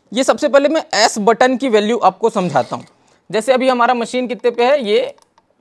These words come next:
तैंतीस सौ पे है, हमने चलाया तैंतीस सौ पे ये चल रही है, लेकिन आपको लगेगा कि तैंतीस सौ पे चल रही है, लेकिन एक्चुअल में नहीं चल रही है। क्यों? मैं आपको बताता हूँ, ये आपको ऐसे समझ में नहीं आएगा। जैसे मान लो हमने इसका टॉप स्पीड रख दिया,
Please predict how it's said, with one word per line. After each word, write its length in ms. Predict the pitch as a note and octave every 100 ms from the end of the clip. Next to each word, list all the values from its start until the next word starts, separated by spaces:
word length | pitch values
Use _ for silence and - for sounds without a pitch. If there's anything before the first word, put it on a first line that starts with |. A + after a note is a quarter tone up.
| _ _ _ -
तैंतीस 360 | A3+ A#3 B3+
सौ 120 | B3+ A3+
पे 120 | G#3
है, 200 | F#3 G#2 _ - -
हमने 220 | G#3+ C4
चलाया 400 | C#4 B3+ B3+ C#4+ F#4+ - - - - - - - - - - - - - - -
तैंतीस 300 | G3 G#3 C4+
सौ 100 | C4+
पे 160 | A#3+ C#4
ये 80 | C4+
चल 200 | G#3+ D3+
रही 160 | A#2+
है, 100 | A#2 - _ _ _ _ D#3+
लेकिन 420 | G#3 C4 D4 C4+ _ -
आपको 280 | F3 F3 C#4
लगेगा 320 | C#4+ D#4+ D#4
कि 60 | C4
तैंतीस 320 | C#4 B3 D4+
सौ 100 | C#4
पे 100 | A#3+
चल 120 | B3
रही 100 | G#3
है, 60 | G#3+
लेकिन 180 | A3 A3
एक्चुअल 280 | G#3+ B3+
में 120 | B3+ A#3+
नहीं 140 | A#3
चल 180 | - E3+
रही 180 | E3+ G#3
है। 100 | C4
क्यों? 380 | _ B3+ D4 D4+ _ _ -
मैं 200 | F3+ A3+
आपको 240 | F#3+ - D3
बताता 340 | B2+ A#2 -
हूँ, 80 | - _ _ _ _ _ -
ये 120 | E3+
आपको 260 | A3 G#3+ C#4+
ऐसे 180 | B3 B3+
समझ 220 | C4 B3
में 140 | A#3+
नहीं 160 | A#3 G#3
आएगा। 220 | A#2+ A#2
जैसे 200 | F3+ A3
मान 200 | A#3+ A#3+
लो 60 | C4
हमने 200 | B3+ B3+
इसका 180 | B3 B3
टॉप 300 | - A#3 A#3+
स्पीड 280 | A#3+ B3 F#3
रख 120 | C3+
दिया, 240 | A2+ -